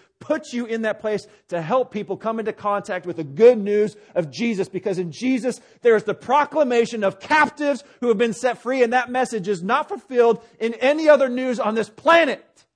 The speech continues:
There is no other way that somebody will go from being dead to being alive than coming into contact with the King of Kings and the Lord of Lords,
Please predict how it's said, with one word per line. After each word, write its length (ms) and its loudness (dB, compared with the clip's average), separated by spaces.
There 120 4
is 80 -4
no 260 8
other 180 8
way 220 8
that 140 2
somebody 480 2
will 140 2
go 340 6
from 220 -2
being 280 -4
dead 400 8
to 80 -8
being 200 0
alive 440 4
than 100 -6
coming 300 -2
into 160 -6
contact 680 -4
with 120 -4
the 80 -4
King 260 -2
of 140 -2
Kings 340 -6
and 100 -4
the 80 2
Lord 280 6
of 80 -6
Lords, 260 2